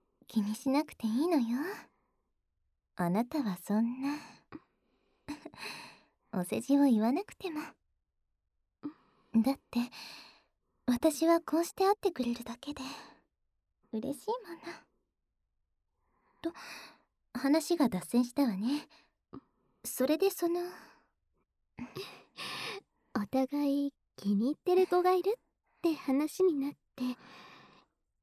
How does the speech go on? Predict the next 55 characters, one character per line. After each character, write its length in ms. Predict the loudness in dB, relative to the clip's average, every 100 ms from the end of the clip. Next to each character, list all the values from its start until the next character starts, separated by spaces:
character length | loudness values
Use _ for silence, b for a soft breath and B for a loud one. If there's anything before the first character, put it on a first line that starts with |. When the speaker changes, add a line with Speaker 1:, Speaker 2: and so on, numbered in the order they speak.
| _
Speaker 2:
い 140 | 4
ろ 140 | 6 4
い 60 |
ろ 100 | 2 -4
と 80 | -4 -2 2
話 360 | 2 2 4 2
を 40 | 2 -6
聞 140 | -4
い 60 | 0
た 100 | -2
ら、 60 | -2 -6 B B B B B B _ _ _ _ _ _ _ _ _ _ _ _ _ _ 0
Speaker 1:
も 180 | 2
し 140 | 0 0
か 160 | 0
し 100 | 0
て 140 | -2 -2
あ 100 | 0
な 140 | 0
た 140 | 2 2
の 140 | 0
こ 140 | -2
と 120 | -2 0
じ 100 | 0
ゃ 60 |
な 140 | 0 -2
い 120 | -6 _
か 160 | -8 -8
っ 60 | -8 _ _ _ _ _ -2
て 140 | 0
思 160 | 2 0
っ 40 |
て 180 | 0 -2
ね、 340 | 0 -2 -2 -4 B B B B B B _ _ _ -2
マ 100 | -2
ッ 100 | -2 0
チ 180 | 4
ン 80 | 6
グ 80 | 6
ア 80 | 4
プ 120 | 2
リ 100 | 2
で 100 | -2
確 320 | -6 -2 4
認 180 | 4 4
し 100 | 0
た 180 | 0 0
ら。 80 | 0 -4 -10 B -20 _ _ _ _ _ _ _ _
Speaker 2:
本 300 | 2 4 2 0
当 180 | 2 2
に 180 | 2
あ 120 | 2 2
な 160 | 4
た 100 | 2
だ 120 |
っ 20 | 0